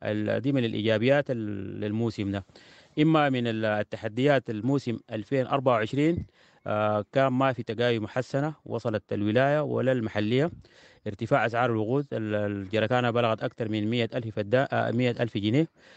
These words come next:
ارتفاع تكاليف الفدان الواحد للحراتة للمخمس بالجرار، آه، بلغت ثمانين ألف، ألف جنيه.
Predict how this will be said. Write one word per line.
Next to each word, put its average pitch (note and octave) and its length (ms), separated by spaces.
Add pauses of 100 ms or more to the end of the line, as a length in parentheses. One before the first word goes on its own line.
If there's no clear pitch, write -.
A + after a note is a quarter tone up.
(220)
ارتفاع A#2 400
تكاليف A#2+ 480
الفدان A2 480
الواحد A2+ 480
للحراتة A2 560
للمخمس G2 800
بالجرار، G#2+ 600 (500)
آه، A2 260
بلغت A#2 360
ثمانين A2 440
ألف، C3 180
ألف G#2+ 600
جنيه. A2 360